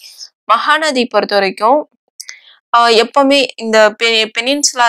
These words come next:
ரிவர்ஸ் இதை பொறுத்த வரைக்கும் இது வந்து வற்றும். ஹிமாலயன் ரிவர்ஸ் மாதிரி வற்றாத நதிகள் இது கிடையாது, வற்றும். ஆ, இது வந்து அந்த சீசன் அதை பொறுத்து தான் இந்த ரிவர்ஸ்ல வந்து தண்ணீர்ன்றது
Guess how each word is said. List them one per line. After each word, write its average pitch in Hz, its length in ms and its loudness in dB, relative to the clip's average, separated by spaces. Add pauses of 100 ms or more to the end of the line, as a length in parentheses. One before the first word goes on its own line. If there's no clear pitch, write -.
ரிவர்ஸ் 196 380 0
இதை 233 200 -6
பொறுத்த 240 340 -6
வரைக்கும் 247 540 -2
இது 233 220 -8
வந்து 240 420 -6 (160)
வற்றும். 220 420 -2 (300)
ஹிமாலயன் 247 560 -2
ரிவர்ஸ் 220 320 -4
மாதிரி 233 220 -6
வற்றாத 247 420 -4
நதிகள் 208 400 -6
இது 185 180 -14
கிடையாது, 202 420 -4
வற்றும். 196 420 -2 (540)
ஆ, 214 80 2
இது 220 160 0
வந்து 240 360 0
அந்த 208 200 -2
சீசன் 233 640 -6
அதை 214 280 -2
பொறுத்து 226 300 -12
தான் 254 260 -2
இந்த 214 500 -2
ரிவர்ஸ்ல 214 460 0
வந்து 220 260 -6
தண்ணீர்ன்றது 202 680 -4